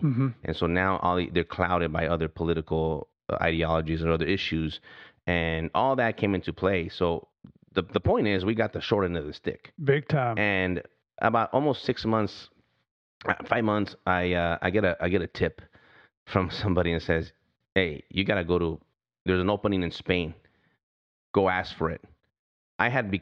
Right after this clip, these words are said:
Speaker 2: I, well, I, I, I admitted this whole part. I had already been promoted from a G S thirteen to a supervisory special agent in Mexico, and I was gonna go open the office in Merida.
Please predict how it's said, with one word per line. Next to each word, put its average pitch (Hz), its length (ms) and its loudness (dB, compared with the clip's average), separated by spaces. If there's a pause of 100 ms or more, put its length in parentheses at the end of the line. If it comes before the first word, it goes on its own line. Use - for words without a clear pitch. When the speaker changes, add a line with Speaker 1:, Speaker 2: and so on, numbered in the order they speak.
(140)
Speaker 2:
I, 110 120 2
well, 113 260 2
I, 107 100 0
I, 98 160 2
I - 140 0
admitted 101 400 2
this 107 120 -2
whole 104 140 2
part. 101 240 0
I 95 80 0
had 98 140 0
already 95 180 2
been 90 220 -2
promoted 90 500 0 (240)
from 85 240 0
a 85 100 0
G 87 220 -2
S 85 80 -2
thirteen 87 460 0
to 85 160 0
a 82 60 -2
supervisory 82 760 -2 (280)
special 85 360 0
agent 85 420 0
in 85 140 0
Mexico, 85 440 -2
and 80 100 0
I - 20 2
was 82 140 0
gonna 82 140 0
go 82 120 0
open 87 300 0
the 82 100 0
office 82 480 -2 (460)
in 85 180 0
Merida. 85 400 0